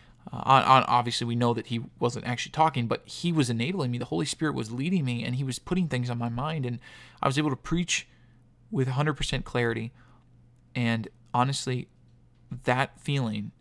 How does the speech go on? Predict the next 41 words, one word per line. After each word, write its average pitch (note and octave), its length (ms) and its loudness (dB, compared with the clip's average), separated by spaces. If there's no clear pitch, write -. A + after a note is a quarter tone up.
is C3 100 -2
something B2 280 0
you B2 60 -2
can C#3 120 -4
experience A#2+ 420 -2
all D3 120 0
the E3+ 60 -4
time - 320 -12
about B2 300 4
being D3+ 220 0
a D#3 40 2
vessel B2+ 380 0
God A2+ 240 -8
can - 160 -10
use. - 260 -8
And B2+ 140 2
that's C3+ 180 2
another B2+ 220 2
podcast A#2+ 540 0
<laughs> - 0 -
for - 100 -14
another A#2+ 200 0
time, A#2+ 400 -2
you B2+ 60 -4
know, A#2 180 -2
uh, - 320 -4
a - 100 -2
vessel B2 340 4
God A#2 240 2
can A#2 100 -4
use. A2+ 160 -2
Are B2 260 2
we C3+ 180 0
a B2 60 2
vessel A2+ 380 -6
God A2 240 -8
can A2+ 160 -6
use? B2+ 280 -2
If - 180 -4
we're A#2+ 80 -2
not, B2 420 4